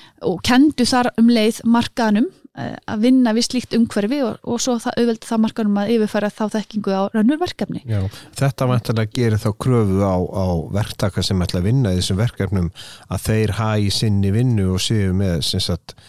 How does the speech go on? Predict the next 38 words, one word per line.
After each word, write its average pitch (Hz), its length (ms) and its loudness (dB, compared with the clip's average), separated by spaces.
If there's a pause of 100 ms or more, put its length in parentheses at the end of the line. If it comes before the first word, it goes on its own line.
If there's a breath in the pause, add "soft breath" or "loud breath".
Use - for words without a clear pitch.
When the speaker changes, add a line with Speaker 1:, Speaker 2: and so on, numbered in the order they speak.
(260 soft breath)
Speaker 2:
þeir 87 180 -4
geti 113 360 0
tekið 117 440 0
þessi 98 200 0
verkefni 104 400 -2
að 214 160 -2
sér, 233 200 -2
Speaker 1:
Já, 214 120 2
Speaker 2:
ekki 202 160 2
satt? 214 160 0
Speaker 1:
jú, 247 160 4
jú, 247 160 0
það - 220 -4
getur 240 220 -2
alveg 220 220 2
verið, 214 300 -2
einmitt, 240 420 -2
og 220 140 -2
hérna 220 320 0 (640 loud breath)
séu 214 260 0
jafnvel 233 320 2
eins 254 160 2
og 214 80 4
með 202 220 2
verkbókhald 262 1000 0
yfir 202 320 0
framkvæmdastæðin, 220 720 -2
allt - 100 -8
svo 202 140 0
varðandi, 190 460 -2
hérna, 190 320 -6 (100)
s-, - 80 -12
s-, - 480 -12
skulum 196 240 -6
segja, 190 160 0
orkunotkunarbókhald 247 1200 0
til 277 160 -4
dæmis, 311 400 0